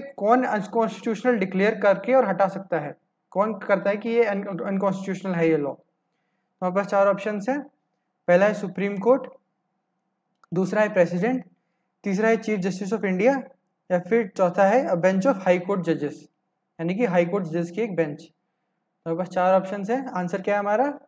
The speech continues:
A, Supreme Court। जो Supreme Court है वो ऐसे लॉ को कह सकता है कि unconstitutional है, असंवैधानिक है, तो इसलिए इसको हटाओ। आगे चलते हैं अब हम। A civil case becomes a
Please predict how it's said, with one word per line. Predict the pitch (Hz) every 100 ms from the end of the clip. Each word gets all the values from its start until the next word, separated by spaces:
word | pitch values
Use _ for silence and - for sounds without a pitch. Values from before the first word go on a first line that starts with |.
| _ _ _ _ _ _ _
A, | - 233
Supreme | - 196 160 175 170
Court। | 156 147 - _ _ _ _ -
जो |
Supreme | 175 180 180 202 226
Court | 226 240 233
है | 190 269
वो | 240
ऐसे | 196 233
लॉ | 208 196
को |
कह | 208 190
सकता | 180 170
है | 190
कि | 233
unconstitutional | 226 196 196 190 185 202 185 202 196
है, | 185 285 - - _
असंवैधानिक | 180 175 202 202 185 185 214
है, | 190 240 277
तो | -
इसलिए | 180 196 202
इसको | 180 254
हटाओ। | 214 147 131 - _ _ _ _ _ _ _ _ -
आगे | 170 175
चलते | 190 185
हैं | 202
अब | 202
हम। | 262 - _ _ _ _ _ _ _ _ _ _ _ _ _ _ _ _ _ _
A | 226
civil | 220 202 214 269
case | 233 247 247
becomes | 196 185 214 226
a | 262